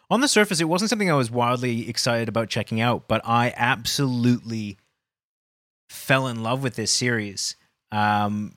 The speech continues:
really excellent writing. Um, and there is a, an odd fascination with watching people play themselves. So Matt LeBlanc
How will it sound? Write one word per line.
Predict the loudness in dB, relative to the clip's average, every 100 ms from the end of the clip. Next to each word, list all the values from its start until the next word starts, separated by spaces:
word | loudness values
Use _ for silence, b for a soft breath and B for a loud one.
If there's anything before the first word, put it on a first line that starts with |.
| -6
really | 0 2 2 0
excellent | -2 -4 -6 -8
writing. | -4 -4 -2 -6 -8 -12 _ _ _ -6
Um, | 0 2 2 -2 -4
and | -2 0 0 -2 -4 -8 b b b _ _ _ _
there | 2
is | 4
a, | 6 6 4 2
an | -2 6
odd | 8 8 4
fascination | 0 2 2 0 -2 -2 0 -2 -4
with | -8 -6
watching | 0 0 0 -6 -4 -8 -10 _ _
people | -8 -4 -4 -4
play | -2 -2 0
themselves. | -2 0 0 0 0 -4 -10 -10
So | -4
Matt | 0 0
LeBlanc | -2 -4 -6 -6